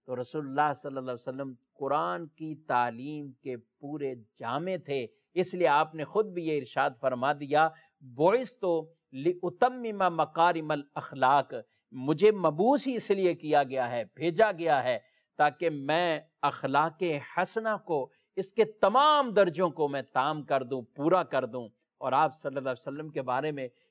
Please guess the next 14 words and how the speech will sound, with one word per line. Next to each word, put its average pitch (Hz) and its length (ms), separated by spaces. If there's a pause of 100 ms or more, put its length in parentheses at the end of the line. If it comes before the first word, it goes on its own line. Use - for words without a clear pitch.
یہ 143 120
خوبصورت 151 800
کلمات 175 440
اماں 151 240
عائشہ 139 240
صدیقہ 135 340
رضی 127 240
اللہ 120 180
عنہا 123 380
نے 120 120
بیان 117 320
کر 185 200
دیے 175 380 (300)
کہ 127 120